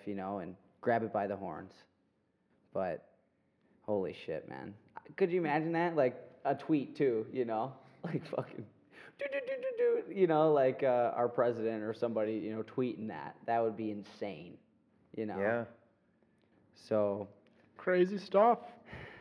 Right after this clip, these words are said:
Speaker 1: But these people will never show their face to us, these people that make these orders or make these calls,
Speaker 3: What do you
Speaker 1: you
Speaker 3: mean?
Speaker 1: know?
Speaker 3: The Ayatollah shows up in public all the time.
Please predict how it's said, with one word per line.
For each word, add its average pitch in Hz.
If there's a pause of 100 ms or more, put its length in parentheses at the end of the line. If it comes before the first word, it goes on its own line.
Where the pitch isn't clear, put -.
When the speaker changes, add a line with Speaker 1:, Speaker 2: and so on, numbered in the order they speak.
(180)
Speaker 1:
But 127
these 156
people 156
will 151
never 147
show 143
their 135
face 117
to 113
us, 117
these 104
people 110
that 107
make 104
these 104
orders 104
or 98
make 101
these 101
calls, 101
Speaker 3:
What 185
do 202
you 233
Speaker 1:
you 233
Speaker 3:
mean? 170
Speaker 1:
know? 185
Speaker 3:
The 185
Ayatollah 185
shows 170
up 165
in 165
public 160
all 165
the 156
time. 165